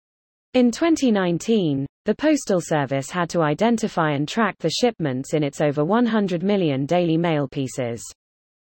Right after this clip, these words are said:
An app that only searches for emails requires coordinating the work of more than half a dozen deep learning models, each looking for specific features.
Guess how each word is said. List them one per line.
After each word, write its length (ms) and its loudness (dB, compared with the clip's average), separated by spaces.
An 140 4
app 260 2
that 180 0
only 320 4
searches 600 0
for 100 -2
emails 580 0
requires 480 0
coordinating 800 2
the 100 2
work 340 0
of 100 -2
more 200 0
than 120 0
half 360 -2
a 40 0
dozen 380 0
deep 280 -4
learning 360 2
models, 440 -2
each 280 0
looking 300 0
for 120 -6
specific 560 -2
features. 540 -6